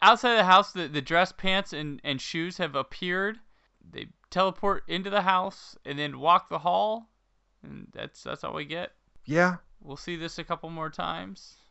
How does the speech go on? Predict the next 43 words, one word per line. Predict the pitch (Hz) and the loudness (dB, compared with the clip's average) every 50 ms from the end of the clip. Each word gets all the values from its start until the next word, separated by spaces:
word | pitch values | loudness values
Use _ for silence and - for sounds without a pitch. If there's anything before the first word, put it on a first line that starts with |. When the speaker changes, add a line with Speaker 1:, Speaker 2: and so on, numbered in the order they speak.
| _ _ _ | _ _ _
Speaker 2:
Still | - - - - 170 175 165 147 | -14 -14 -6 0 2 4 6 6
waiting | 156 165 165 151 156 | 6 4 4 4 2
on | 156 151 151 151 | 2 4 4 4
those, | 151 147 139 120 - 139 | 2 2 0 -2 0 4
uh, | 135 131 127 123 123 123 120 117 117 117 113 107 113 | 6 6 8 8 6 6 6 6 4 4 2 2 2
those | 123 135 131 - | 2 2 2 2
feet | - - - 175 196 190 - - | -2 0 2 2 2 2 0 -4
to | 156 | -4
do | 143 196 214 214 | 2 4 4 4
something. | 170 - 170 160 151 - 170 170 170 151 143 - | 6 6 6 6 6 4 4 2 2 2 -2 -4
Speaker 1:
Yep. | - 180 226 - - _ _ _ _ - | -4 -4 -4 -4 -6 _ _ _ _ 2
<laughs> | 160 147 - - - - - - - - - - - - - 262 247 226 196 156 - - | 6 10 10 10 10 8 4 -2 -8 -14 -14 -16 -12 -10 -8 -6 -6 -6 -8 -12 -8 -2
Uh, | - 139 147 | -2 0 0
Neil | 170 202 240 240 | 2 2 2 2
Breen's | 185 175 190 202 220 226 202 185 | 2 0 -2 0 0 0 -2 -4
working, | 143 139 151 185 202 - - 262 269 285 294 277 - | -4 0 0 0 0 0 -4 -6 -6 -4 -6 -10 -6
and | - 156 156 160 | -2 -2 0 0
his | 165 160 160 | 0 -4 -2
wife | 165 180 185 202 190 | 2 2 4 4 2
says | - - 202 185 175 165 | 0 -4 -4 -4 -4 -6
it's | 147 - - | -10 -12 -10
late | 160 175 208 233 247 226 | -2 0 2 2 2 0
now, | 208 190 180 170 170 170 170 170 - - _ _ _ _ _ - | 2 4 6 6 8 6 4 2 -2 -12 _ _ _ _ _ 0
or | 156 151 | 0 0
it's | 151 - - | 0 0 -2
late. | 180 190 220 220 196 170 160 131 - _ _ _ _ - | 0 2 4 4 4 4 2 0 -4 _ _ _ _ -14
You | - - 139 | -6 -2 -2
know, | 135 | 0
he | 143 156 | 0 -2
says | - - 190 175 165 | -2 -2 -2 -2 -2
he'd | 165 | -2
Speaker 2:
It | 165 | 2
Speaker 1:
love | 170 165 156 | 2 2 2
to | 147 151 | 0 0
go | 165 170 160 | 0 0 0
to | 147 | 2
bed, | - 185 208 208 190 180 170 156 147 - | 4 6 8 10 10 8 6 4 0 4
but | 185 175 170 - - | 6 6 6 6 2
it | 247 269 277 | 0 0 0
is | 311 254 | -2 -2
fucking | - - 349 330 - 320 302 233 | 6 8 8 8 8 4 -2 6
bright | 214 240 277 320 370 359 | 10 12 12 12 12 12
outside. | 285 208 175 156 - - 185 175 160 143 135 123 110 113 | 12 12 12 10 8 10 12 12 12 12 12 8 6 0